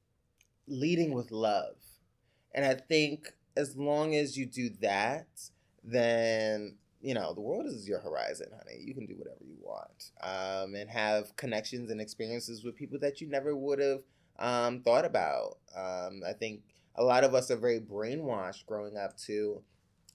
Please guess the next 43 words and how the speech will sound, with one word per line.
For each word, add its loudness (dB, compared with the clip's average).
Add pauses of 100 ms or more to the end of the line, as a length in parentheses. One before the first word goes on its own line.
(220)
this -6
is -8
how 6
to 4
think, -4
this -2
is -10
the 4
way 6
things 0
are 0
supposed -8
to -10
happen. -4
These -4
are 4
the 6
things -6
that -14
you're -8
supposed -6
to -8
do -6 (240)
when -8
you -8
grow 2
up 0
and -12
become -8
an -8
adult. -4 (840)
You -2
have 0
to -6
marry 0
this -4
way. -4
You -10
have -4
to -14
live -8
your -8
life -2